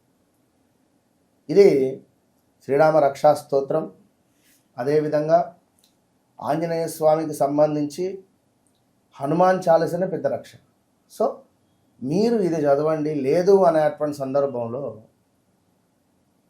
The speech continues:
ఆంజనేయ స్వామికి సంబంధించినటువంటి నూట ఎనిమిది నామాలు ఉన్నాయి.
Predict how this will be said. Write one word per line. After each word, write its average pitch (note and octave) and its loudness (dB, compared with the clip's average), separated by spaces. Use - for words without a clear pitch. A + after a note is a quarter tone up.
ఆంజనేయ C#3 -4
స్వామికి B2 -6
సంబంధించినటువంటి A#2 -10
నూట A#2+ -10
ఎనిమిది A2+ -10
నామాలు A2+ -8
ఉన్నాయి. G#2+ -20